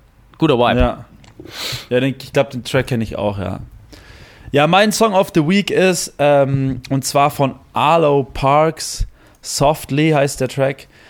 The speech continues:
Speaker 2: hab ich am Wochenende, am Sonntagnachmittag, haben wir Mittagsschlaf gemacht, da bin ich dann irgendwann aufgewacht. Nee, wann war das? Samstag, Samstagnacht, äh, Samstagnachmittag,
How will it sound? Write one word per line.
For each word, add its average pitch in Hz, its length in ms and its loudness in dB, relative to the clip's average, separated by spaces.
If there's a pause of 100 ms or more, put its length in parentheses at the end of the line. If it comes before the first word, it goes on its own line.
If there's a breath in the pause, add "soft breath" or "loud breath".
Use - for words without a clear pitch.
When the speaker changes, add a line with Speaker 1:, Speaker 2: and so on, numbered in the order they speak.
(160 soft breath)
Speaker 2:
hab 131 160 0
ich 147 300 -2
am 135 180 0
Wochenende, 147 540 0
am 123 120 -2
Sonntagnachmittag, 135 1400 -2 (460 loud breath)
haben 127 120 0
wir 123 100 0
Mittagsschlaf 135 600 -2
gemacht, 123 340 -4
da 123 60 0
bin 123 160 -4
ich 123 80 -4
dann 120 160 -4
irgendwann 120 260 -4
aufgewacht. 131 840 -4 (240)
Nee, 139 220 2
wann 143 180 0
war 165 100 -2
das? 170 260 -8 (1500)
Samstag, 143 640 -2
Samstagnacht, 135 960 -6
äh, 143 160 2
Samstagnachmittag, 160 1300 0